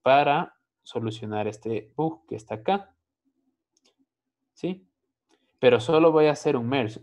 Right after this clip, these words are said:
Así, eh, cuando haga el merge, lo que va a hacer es traerme esos cambios hacia, hacia acá, ¿no? Eh,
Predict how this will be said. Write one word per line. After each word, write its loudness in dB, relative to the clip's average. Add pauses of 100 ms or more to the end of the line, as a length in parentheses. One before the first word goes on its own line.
Así, -8
eh, -6
cuando -2
haga 2
el -4
merge, -6
lo -8
que -10
va 2
a -6
hacer -4
es -6 (140)
traerme -2
esos -18
cambios -8
hacia, -14
hacia -18
acá, -16
¿no? -12 (1800)
Eh, -4